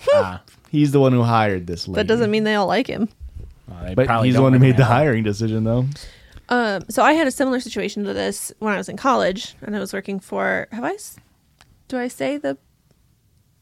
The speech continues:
Speaker 3: I was working for American Eagle?
Speaker 2: You've said that many times.
Speaker 3: Okay. I couldn't remember if I, like, kept it a secret or not, but I truly enjoyed my time working at American Eagle.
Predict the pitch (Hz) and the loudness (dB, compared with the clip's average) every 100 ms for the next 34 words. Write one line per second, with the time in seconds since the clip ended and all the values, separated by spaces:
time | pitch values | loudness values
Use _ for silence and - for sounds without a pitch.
0 | _ _ _ 254 254 262 269 254 233 233 | _ _ _ -6 -4 -4 -6 -6 -6 -6
1 | 254 247 269 285 - 120 110 120 104 95 | -8 -8 -8 -10 -4 -2 0 0 0 -2
2 | 101 104 101 92 85 82 - 277 - 247 | -2 -2 -2 -4 -8 -4 4 6 6 0
3 | - 262 370 359 294 285 247 240 240 196 | -2 0 0 -2 -2 0 0 0 0 0
4 | 180 - _ _ - 233 208 202 180 190 | -4 -8 _ _ -20 -12 -12 -10 -12 -10
5 | - 185 190 - - - _ - - - | -10 -10 -10 -10 -8 -10 _ -20 -20 -6
6 | 247 247 - 294 285 233 196 - - - | -2 -2 -4 0 2 2 2 -2 -2 -2
7 | - - - - 120 - - - | -4 -4 -6 -6 -6 -8 -10 -14